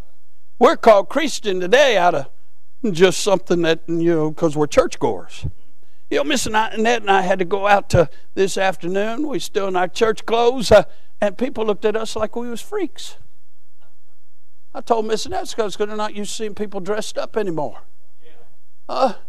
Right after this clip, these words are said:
I remember a time on Sunday, everybody was dressed up. They wore, we used to call it our Sunday best. Huh?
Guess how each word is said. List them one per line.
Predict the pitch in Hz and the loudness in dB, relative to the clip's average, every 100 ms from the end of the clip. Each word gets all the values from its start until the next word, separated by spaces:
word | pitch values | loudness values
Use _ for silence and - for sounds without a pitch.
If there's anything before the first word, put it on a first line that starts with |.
| - - - - | -6 -6 -6 -2
I | 196 | 0
remember | 294 392 320 | 0 -2 -4
a | - | 0
time | 190 190 202 | 2 2 2
on | 220 | -2
Sunday, | 175 - 415 330 | 0 0 0 -4
everybody | - - - | -2 -2 -2
was | 135 | -2
dressed | - 143 - 147 | 2 2 2 -4
up. | 135 | 0
They | 175 | 2
wore, | 208 214 | 4 4
we | 208 415 | 2 0
used | - | 2
to | |
call | - 208 | 6 8
it | 190 | 8
our | 175 | 4
Sunday | - 240 294 | 0 -2 -2
best. | 208 415 403 - - - - - - - - - - - - - - | -2 -2 -2 -4 -6 -6 -6 -6 -6 -6 -6 -6 -6 -6 -6 -6 -4
Huh? | 214 254 | -2 -2